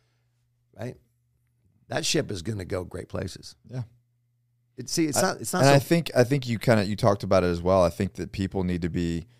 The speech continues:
Speaker 2: feel like they're listened to, that they're a part of something. It's not just like, I show up to work, and it's also an environment. We spend so much time with the, at work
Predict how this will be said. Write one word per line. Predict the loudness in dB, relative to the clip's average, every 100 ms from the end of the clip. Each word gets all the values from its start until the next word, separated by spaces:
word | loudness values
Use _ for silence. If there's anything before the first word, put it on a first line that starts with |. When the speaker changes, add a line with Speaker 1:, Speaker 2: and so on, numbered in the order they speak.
| _ _ _
Speaker 2:
feel | _ -2 2
like | 2 2
they're | 0 2
listened | 0 0 -4
to, | -2 0
that | 0
they're | 0 -2
a |
part | 0 0 0
of |
something. | -4 -6 -6 -8 -10 -10
It's | -10 -2
not | -2 -2
just | -2 -4 -4
like, | -4 -4 -4
I | -6
show | -4 -4
up | -6
to | -4
work, | -2 -4 -6 -8
and | -6
it's | -2
also | -2 -2
an | -6
environment. | -2 -2 -2 -4 -4
We |
spend | -4 -2 -2
so | -2 -2 0 0
much | 0 -4 -8 -12 _ _ _ _ -14
time | -4 0 0 0 -2 -6
with | -8
the, | -14 -16 _ _ _ _ -10
at | -8 -2
work | -2 -2 -10